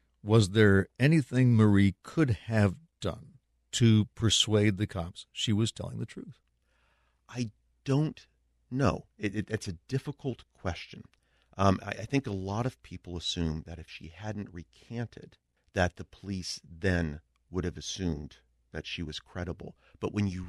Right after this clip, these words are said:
Speaker 2: read the police statements from that initial interrogation, it's clear that just from her body language,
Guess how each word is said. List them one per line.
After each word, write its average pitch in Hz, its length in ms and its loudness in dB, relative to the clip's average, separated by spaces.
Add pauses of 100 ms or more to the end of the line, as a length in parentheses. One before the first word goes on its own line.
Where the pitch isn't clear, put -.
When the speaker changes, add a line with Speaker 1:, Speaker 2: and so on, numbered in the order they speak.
Speaker 2:
read 110 240 -6
the - 80 -10
police - 320 -10
statements - 720 -6 (240)
from 95 160 0
that 92 140 2
initial 92 440 -6
interrogation, 90 840 -12 (480)
it's - 240 -12
clear 139 580 -10
that - 160 -16
just - 220 -14
from 120 140 -14
her 110 140 -10 (240)
body 151 380 -12
language, - 500 -16